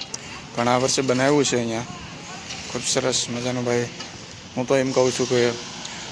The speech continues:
ધીરે ધીરે આપણા જે જગ્યા છે એની ડેવલપમેન્ટ થાય, તો જેથી કરીને આપણા જે પણ સમાજના લોકો છે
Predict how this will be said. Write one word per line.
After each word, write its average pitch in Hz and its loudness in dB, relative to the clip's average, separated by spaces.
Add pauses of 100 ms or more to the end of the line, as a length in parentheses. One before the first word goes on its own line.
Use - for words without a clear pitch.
ધીરે 135 4
ધીરે 143 6
આપણા 127 4
જે 135 4
જગ્યા 135 6
છે 156 2
એની 123 2
ડેવલપમેન્ટ 156 4
થાય, 131 4 (720)
તો - 0
જેથી 151 2
કરીને 170 6
આપણા 139 2
જે 143 4
પણ 143 2
સમાજના 139 4
લોકો 135 4 (100)
છે 117 0